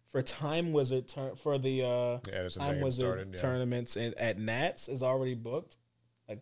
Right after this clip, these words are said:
Speaker 1: sold out.
Speaker 2: Oh,
Speaker 1: Even
Speaker 2: I didn't see that, but okay.
Speaker 1: that's what I think I saw. I think I saw that. Don't, like,
Speaker 2: Okay.
Speaker 1: don't, don't slay me,
Speaker 2: Wouldn't
Speaker 1: guys.
Speaker 2: surprise me.
Speaker 1: But, um, yeah, an Edison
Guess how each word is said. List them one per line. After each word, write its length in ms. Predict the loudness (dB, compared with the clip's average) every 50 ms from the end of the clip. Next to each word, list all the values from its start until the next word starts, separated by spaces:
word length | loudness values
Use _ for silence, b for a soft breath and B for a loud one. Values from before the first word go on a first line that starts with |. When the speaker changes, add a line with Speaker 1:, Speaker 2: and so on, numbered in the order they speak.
| -12 -8
Speaker 1:
sold 360 | -2 0 2 4 4 4 4
out. 300 | 4 4 4 2 2 -2 b b b b b
Speaker 2:
Oh, 60 | 4
Speaker 1:
Even 240 | 6 6 6 6 6 6
Speaker 2:
I 60 | 6
didn't 160 | 6 4 4
see 120 | 2 0 2
that, 260 | 4 4 2 2 0
but 80 | -2 -4
okay. 200 | -4 -6 -8 -2 2
Speaker 1:
that's 140 | 4 6 10
what 120 | 12 12
I 40 | 12
think 220 | 12 10 8 10 10
I 80 | 10
saw. 240 | 10 10 8 6 6
I 100 | 4 0
think 300 | 6 10 12 12 12 12
I 100 | 12 10
saw 240 | 12 12 12 12 12
that. 260 | 12 12 12 10 6
Don't, 300 | 2 2 2 2 0 -2 -6 _ _ _ -8
like, 160 | -6 -2 0
Speaker 2:
Okay. 220 | 0 0 0 -2 -4
Speaker 1:
don't, 280 | -6 -6 -6 -6 -8 -6
don't 160 | -2 2 4
slay 340 | 4 4 4 4 2 2 2
me, 120 | 2 2
Speaker 2:
Wouldn't 180 | 4 6 6 6
Speaker 1:
guys. 80 | 4
Speaker 2:
surprise 340 | 4 6 8 8 8 6 4
me. 140 | -4 -6 -6 -8 B B B B B B B B B B B
Speaker 1:
But, 300 | 2 6 8 8 10 10
um, 460 | 8 8 8 6 6 4 0 -4 -6 -12 _ _ _ _ _ _ _ _ _ _ _ _ _ _ _ _ _ _ _ _
yeah, 340 | 6 10 12 12 12 10 8 4 -4 _ 4
an 160 | 6 6 6 6
Edison 760 | 8 10 10 10 10 10 10 10 10 8 8 6 2 0 -2